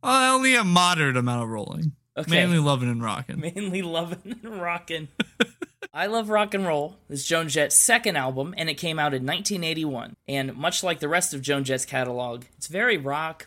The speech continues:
Speaker 2: very punk rock. The leather jackets, the pun intended, jet black hair. It's actually Joan Jett's first album featuring the Blackhearts, which is probably one of the more iconic backing bands in rock music.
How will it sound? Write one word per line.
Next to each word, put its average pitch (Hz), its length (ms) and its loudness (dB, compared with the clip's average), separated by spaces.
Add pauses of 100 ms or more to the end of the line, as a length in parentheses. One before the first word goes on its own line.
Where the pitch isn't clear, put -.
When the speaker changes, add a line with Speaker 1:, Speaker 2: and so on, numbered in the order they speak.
Speaker 2:
very 147 240 -2
punk 143 400 -8
rock. 139 420 -4
The 139 100 -4
leather 143 280 0
jackets, 135 480 -2
the 120 320 -8
pun 160 220 -2
intended, 131 520 -6
jet - 280 0
black 131 260 -2
hair. 123 400 -6
It's 151 140 0
actually 247 320 4
Joan 165 220 0
Jett's 151 260 0
first - 400 0
album 139 320 0
featuring 135 420 -4
the 117 80 -8
Blackhearts, 131 760 -2
which 151 180 -2
is 147 180 -2
probably 196 460 -2
one 156 160 -4
of 160 60 -6
the 151 60 -6
more 151 180 -2
iconic 143 480 -4
backing 131 340 -2
bands 120 480 -8
in 135 220 -6
rock 127 260 -4
music. 127 340 -6